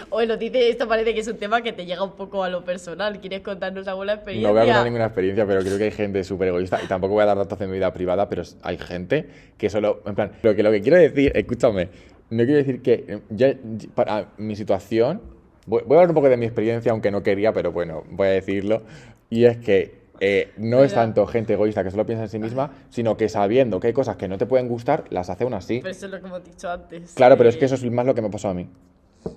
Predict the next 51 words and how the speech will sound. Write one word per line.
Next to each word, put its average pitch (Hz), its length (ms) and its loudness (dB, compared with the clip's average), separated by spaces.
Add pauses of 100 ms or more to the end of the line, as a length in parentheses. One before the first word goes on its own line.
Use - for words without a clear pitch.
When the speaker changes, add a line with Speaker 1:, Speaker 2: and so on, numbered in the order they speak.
(120)
Speaker 1:
que 233 80 -6
aun 196 100 -6
sabiendo 226 380 -6
que 196 100 -10
no 208 100 -8
te 277 80 -6
gusta, 262 440 -4
joder, 165 240 -8
pues 156 160 -14
eso 170 140 -18
ya 185 180 -8
es - 80 -8
Speaker 2:
Tampoco 131 260 6
es 170 100 6
lo 175 80 6
que 160 100 6
no 147 80 4
me 131 80 4
Speaker 1:
ser 110 100 4
Speaker 2:
gusta, 127 160 2
pero 117 100 4
en 101 60 0
plan, 104 280 -2
no, 107 80 -2
es, 101 120 -2 (160)
es 107 180 -2
de 104 80 0
cajón 117 420 0
que 110 60 -2
hay 104 80 0
cosas 113 240 -4
en 101 120 -6
plan 101 220 -6 (140)
que 104 240 -2
no 107 260 0
hacen 117 200 -2
gracia, 110 260 0
sobre 101 160 -2
todo 101 180 0
en. 92 160 -2 (1040)
Tío, 127 220 6
es 113 120 4
que 165 140 6
no 165 100 4
voy 160 100 8
a 151 60 10
hacer 147 140 4
Speaker 1:
Uy, 466 280 8
uy, 370 240 0 (160)
uy, 330 180 -4
¿por 277 80 2